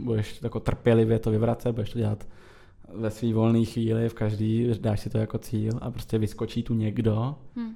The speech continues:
Speaker 1: nevím, o kom víš, že prostě je to ultra mega chytrý člověk, můžeš mu věřit, že to není žádný prostě skládač domněnek dohromady,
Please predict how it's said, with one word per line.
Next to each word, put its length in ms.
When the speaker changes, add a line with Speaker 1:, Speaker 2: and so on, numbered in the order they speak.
Speaker 1:
nevím, 540
o 100
kom 240
víš, 240
že 100
prostě 300
je 140
to 200
ultra 400
mega 460
chytrý 360
člověk, 540
můžeš 260
mu 100
věřit, 300
že 80
to 120
není 180
žádný 360
prostě 280
skládač 640
domněnek 440
dohromady, 560